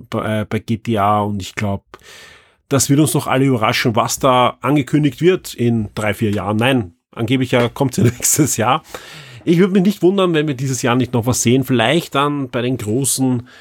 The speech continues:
Games Awards im Dezember. Mal sehen. Wir werden alle abwarten müssen und irgendwann wird Rockstar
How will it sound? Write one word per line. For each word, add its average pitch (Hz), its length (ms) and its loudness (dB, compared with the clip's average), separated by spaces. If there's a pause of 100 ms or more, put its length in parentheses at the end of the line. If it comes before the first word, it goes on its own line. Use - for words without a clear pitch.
(280)
Games 127 340 0
Awards 113 400 2
im 117 140 2
Dezember. 131 500 2
Mal 113 220 0
sehen. 98 300 -6 (200)
Wir 143 120 4
werden 139 140 2
alle 127 260 2
abwarten 123 420 0
müssen 143 420 0
und 123 240 -2
irgendwann 123 400 2
wird 123 260 0
Rockstar 117 640 -2